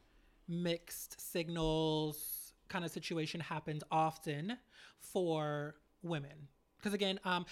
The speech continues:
not that gay guys always go into these situations, um, with sex in mind, but generally, like, when you set up a situation on the apps, like, that's what you're going over there for. And not saying that women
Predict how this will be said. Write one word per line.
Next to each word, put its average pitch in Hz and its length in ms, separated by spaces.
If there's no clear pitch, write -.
not 254 300
that 359 180
gay 196 200
guys 180 440
always 196 480
go 180 160
into 185 160
these 185 140
situations, 196 1120
um, 170 280
with 180 300
sex 196 340
in 196 140
mind, 196 600
but 175 280
generally, 156 1160
like, 170 280
when 202 360
you 214 220
set 208 140
up 202 100
a 202 40
situation 185 480
on 170 120
the 165 80
apps, 165 340
like, 151 220
that's 151 220
what 151 100
you're 160 60
going 147 180
over 147 140
there 160 140
for. 214 420
And 269 80
not 277 200
saying 277 200
that 262 240
women 196 520